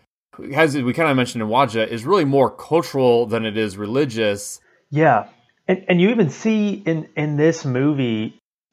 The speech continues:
Speaker 2: they almost, it's, it's almost like a
Speaker 1: Fashion accessory.
Speaker 2: a fashion accessory, but, but they,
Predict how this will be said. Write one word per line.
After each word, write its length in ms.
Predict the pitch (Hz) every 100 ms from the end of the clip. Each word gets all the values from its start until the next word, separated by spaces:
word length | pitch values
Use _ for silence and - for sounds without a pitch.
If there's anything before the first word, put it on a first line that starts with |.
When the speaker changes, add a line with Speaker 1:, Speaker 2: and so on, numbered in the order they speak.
| -
Speaker 2:
they 280 | 151 143 131
almost, 420 | 160 165 156 -
it's, 240 | 135 - _ -
it's 180 | 135
almost 380 | 147 165 170 135
like 300 | 143 123 117
a 520 | 117 107 101 90 90 98 _ _
Speaker 1:
Fashion 280 | - 175 127
accessory. 440 | 113 123 - 95 - _ _ -
Speaker 2:
a 60 |
fashion 340 | - 214 214 220
accessory, 320 | 208 202 180
but, 280 | 170 - -
but 320 | 160 170 170
they, 460 | 151 165 160 156 -